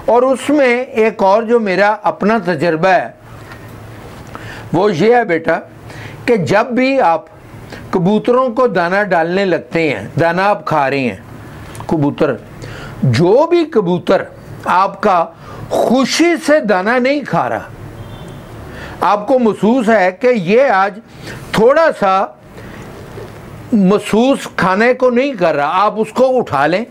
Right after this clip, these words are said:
उसको आप खाना ना दें। उसका आप जब पोटा देखेंगे तो उसके पोटे में थोड़ा सा दाना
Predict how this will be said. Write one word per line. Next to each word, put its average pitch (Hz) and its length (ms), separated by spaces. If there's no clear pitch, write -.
उसको 269 360
आप 262 260
खाना 190 380
ना 190 200
दें। 147 200
उसका 277 300
आप 220 360
जब 226 220
पोटा 196 360
देखेंगे 214 600
तो 208 100
उसके 277 360
पोटे 269 480
में 240 360
थोड़ा 269 340
सा 262 200
दाना 208 360